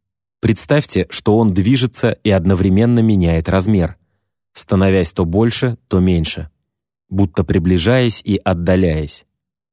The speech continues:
Затем представьте, что треугольник превращается в квадрат, затем в куб. Теперь перед вами трёхмерная фигура. Она движется, вращается, поворачиваясь к вам то одной, то другой гранью. То наклоняется так, что вы видите куб с углов.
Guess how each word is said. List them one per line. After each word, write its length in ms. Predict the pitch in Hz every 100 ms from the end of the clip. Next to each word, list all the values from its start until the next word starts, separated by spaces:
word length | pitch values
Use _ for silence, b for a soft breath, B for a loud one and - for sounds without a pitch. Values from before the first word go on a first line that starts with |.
| -
Затем 360 | 92 113 151
представьте, 600 | 135 135 - 147 117 - 127
что 200 | - 95
треугольник 580 | 110 104 110 143 143
превращается 680 | - 104 104 95 113 98 -
в 60 | -
квадрат, 460 | - 101 104 85
затем 360 | 82 85 80 92
в 80 | -
куб. 300 | - 95 - _ _ _ _ _ -
Теперь 320 | 120 139 151
перед 260 | 135 113 98
вами 280 | 113 117
трёхмерная 760 | 107 104 98 - 113 87 85 78
фигура. 500 | - 90 95 80 69 _ _ _ _ _ -
Она 220 | 101 123
движется, 580 | 107 95 95 90 - 85
вращается, 840 | 95 98 - 95 82 76 - - _ _
поворачиваясь 600 | - 90 98 95 - 92
к 100 | -
вам 180 | 101 95
то 140 | 80 92
одной, 340 | 85 95 120
то 140 | 113
другой 320 | 90 92 90 92
гранью. 560 | 98 95 82 78 78 - _ _ _ _ _
То 120 | 123
наклоняется 640 | 123 113 117 107 101 90 95
так, 280 | - 123 123
что 180 | - 101
вы 160 | 95
видите 440 | 90 120 123 - 101
куб 300 | - 92 -
с 120 | -
углов. 500 | 95 95 85 -